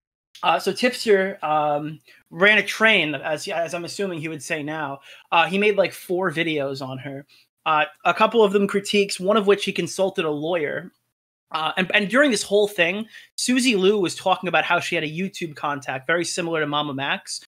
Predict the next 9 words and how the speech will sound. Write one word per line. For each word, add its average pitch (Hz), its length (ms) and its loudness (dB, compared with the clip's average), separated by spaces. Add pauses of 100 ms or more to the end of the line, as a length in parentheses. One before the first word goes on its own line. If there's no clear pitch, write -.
(140)
but 180 100 -2
when 180 120 -4
she 285 280 0
said 139 300 -4
stuff 135 260 -6
like 131 220 -8
that, 123 320 -8 (480)
videos 165 500 0
disappeared. 135 800 -10